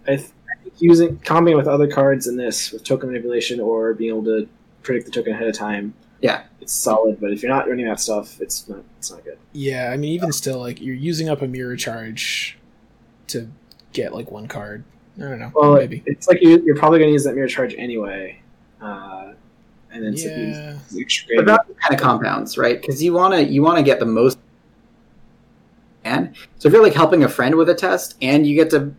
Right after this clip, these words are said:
Speaker 2: do a prescient, and you get to, to name the right symbol on, on, uh, or, or the right, uh, number on your pendulum, it, it just kinda, like, stacks. It kinda, like,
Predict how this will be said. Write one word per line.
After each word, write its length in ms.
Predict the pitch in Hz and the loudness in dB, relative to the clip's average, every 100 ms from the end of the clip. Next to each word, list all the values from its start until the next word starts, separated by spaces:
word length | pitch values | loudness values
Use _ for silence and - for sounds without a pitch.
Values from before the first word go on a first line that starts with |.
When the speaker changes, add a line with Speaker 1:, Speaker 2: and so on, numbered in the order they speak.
| _ | _
Speaker 2:
do 200 | 147 147 | -2 2
a 60 | 143 | 2
prescient, 600 | - 156 147 151 143 - | 2 0 0 2 2 2
and 240 | 127 143 143 | 2 2 4
you 100 | 143 | 2
get 120 | 147 | 2
to, 220 | 151 139 - _ | 0 -2 -4 _
to 260 | - 156 143 | -2 4 6
name 440 | 143 127 135 139 | 4 2 2 2
the 100 | 135 | 2
right 340 | 127 127 135 139 _ _ _ - | 2 2 -2 -4 _ _ _ -8
symbol 400 | - 147 139 135 | 0 4 4 4
on, 340 | 131 127 123 | 4 2 0
on, 500 | 131 127 127 123 127 - _ | 0 -2 0 -2 -4 -10 _
uh, 280 | 135 127 123 | -4 -2 -2
or, 280 | - 135 - | 0 2 2
or 40 | 131 | 2
the 240 | 131 123 | 2 2
right, 260 | 127 127 127 | 2 2 2
uh, 180 | 120 | 0
number 360 | 117 123 131 127 | 0 0 2 2
on 100 | 127 | 2
your 260 | 123 123 120 | 0 0 -2
pendulum, 680 | - 127 135 131 127 127 143 _ _ - _ _ _ _ | -2 -2 0 0 0 -2 -6 _ _ -20 _ _ _ _
it, 240 | - - - | 2 2 4
it 80 | 147 | 4
just 180 | 151 - | 4 2
kinda, 180 | 151 123 | 4 6
like, 260 | 117 117 | 4 2
stacks. 580 | - - 110 127 - - | -4 -2 -2 -2 -6 -6
It 220 | - - | -6 -6
kinda, 220 | - 123 | -4 -2
like, 380 | 113 113 113 - | 0 0 -2 -16